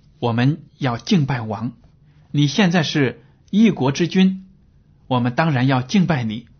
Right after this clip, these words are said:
不应该向别的神敬拜。”大家可以看到，那些阿谀奉承的人呢，想要搞起个人崇拜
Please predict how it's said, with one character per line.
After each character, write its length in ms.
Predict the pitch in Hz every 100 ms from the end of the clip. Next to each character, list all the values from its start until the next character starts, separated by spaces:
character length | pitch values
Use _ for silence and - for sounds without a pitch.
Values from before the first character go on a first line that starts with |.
| _ _ _ -
不 80 | 202
应 140 | 202
该 160 | 190 190
向 260 | 196 151
别 160 | 135 165
的 80 | 180
神 240 | - 117
敬 200 | 123 127
拜。” 260 | 131 120 - _ _ _ _ _ _ _ _ _ _ -
大 100 | 123
家 140 | 117
可 160 | 117 127
以 80 | 117
看 200 | - 120
到， 240 | 117 - _ _ _ _
那 120 | 151
些 400 | 139 139 143 143 -
阿 160 | 160 160
谀 180 | 160
奉 220 | 160 214 143
承 140 | 131
的 60 | 120
人 200 | 107 127
呢， 220 | 123 - _ _ _ _ _ _ _
想 160 | - 120
要 120 | 139
搞 280 | 127 113 -
起 340 | - 101 - _
个 160 | - 196
人 220 | 127 160
崇 200 | - 135
拜 280 | - -